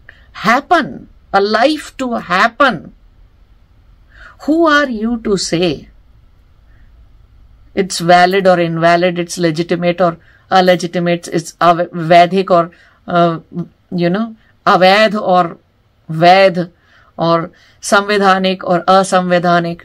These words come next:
How, how can you use these ch-, terminologies? Re-, definitely read a book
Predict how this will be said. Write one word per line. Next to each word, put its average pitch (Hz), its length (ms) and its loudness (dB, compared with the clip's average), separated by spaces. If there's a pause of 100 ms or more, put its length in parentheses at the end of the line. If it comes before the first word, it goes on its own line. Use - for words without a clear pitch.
(100)
How, 220 260 0
how 247 140 2
can 262 180 -6
you 254 100 -2
use 226 480 -2
these 196 460 -6
ch-, - 180 -16 (420)
terminologies? 196 1000 -4 (760)
Re-, 190 260 0
definitely 285 880 -2
read 220 240 -2
a 180 80 4
book 175 360 -2